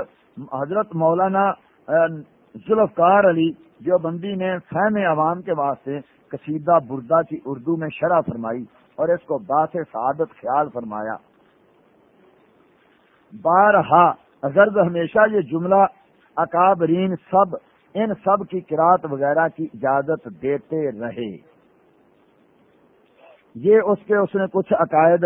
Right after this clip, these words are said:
لکھے۔ وہابیہ، اب آگے دیکھیے، وہابیہ نفس ذکر ولادت، حضور سرور کائنات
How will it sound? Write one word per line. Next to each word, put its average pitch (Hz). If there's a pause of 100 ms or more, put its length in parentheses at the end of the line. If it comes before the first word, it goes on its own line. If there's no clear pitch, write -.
لکھے۔ 127 (540)
وہابیہ، 143 (120)
اب 151
آگے 131
دیکھیے، 104 (2250)
وہابیہ 156 (160)
نفس 170 (200)
ذکر 170 (140)
ولادت، 135 (720)
حضور 180 (100)
سرور 196
کائنات 139